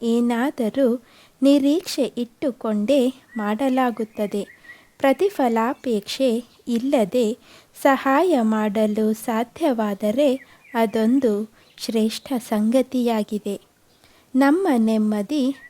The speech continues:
ಅಳೆಯಲ್ಪಡಬೇಕಾದದ್ದು ನಮ್ಮ ಸುತ್ತಲಿನ ಆಗುಹೋಗುಗಳಿಂದಲ್ಲ, ಬದಲಿಗೆ ನಮ್ಮೊಳಗೆ ಆಗುವ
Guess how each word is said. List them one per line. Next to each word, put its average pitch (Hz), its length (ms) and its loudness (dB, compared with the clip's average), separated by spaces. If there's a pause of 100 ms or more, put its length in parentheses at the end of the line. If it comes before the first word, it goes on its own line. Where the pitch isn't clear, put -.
(120)
ಅಳೆಯಲ್ಪಡಬೇಕಾದದ್ದು 226 2000 0 (360)
ನಮ್ಮ 254 340 2 (200)
ಸುತ್ತಲಿನ 214 640 0 (580)
ಆಗುಹೋಗುಗಳಿಂದಲ್ಲ, 226 1600 0 (420)
ಬದಲಿಗೆ 214 720 0 (400)
ನಮ್ಮೊಳಗೆ 240 1000 0
ಆಗುವ 208 400 -6